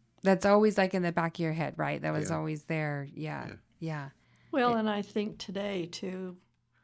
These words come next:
Speaker 3: just because of the health issues that he's had, that when, when he gets sick,
Speaker 1: Mm-hmm.
Speaker 3: there's always that in the back of your mind
Speaker 1: Agree.
Speaker 3: is something else.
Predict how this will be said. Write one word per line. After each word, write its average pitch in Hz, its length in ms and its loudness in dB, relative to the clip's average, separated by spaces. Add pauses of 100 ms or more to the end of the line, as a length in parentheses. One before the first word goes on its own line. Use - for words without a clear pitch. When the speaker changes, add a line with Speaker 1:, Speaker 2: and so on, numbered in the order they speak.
(240)
Speaker 3:
just 196 300 -4
because 202 400 -6
of 190 100 -8
the 190 140 -8
health 190 360 -6
issues 190 560 -6 (680)
that 190 300 -4 (160)
he's 185 360 -6
had, 196 520 -4
that 180 280 -4 (520)
when, 220 280 -4 (520)
when 208 260 4
he 196 80 2
gets 226 300 -2
sick, - 320 -8 (320)
Speaker 1:
Mm-hmm. 190 240 4
Speaker 3:
there's 180 200 0
always 190 640 0 (520)
that 190 200 -4
in 185 140 -4
the 185 40 -8
back 185 280 -8
of - 60 -20
your 185 120 -8
mind 196 460 -8
Speaker 1:
Agree. 196 140 -6
Speaker 3:
is 147 120 -6
something 196 460 -4
else. 175 500 -6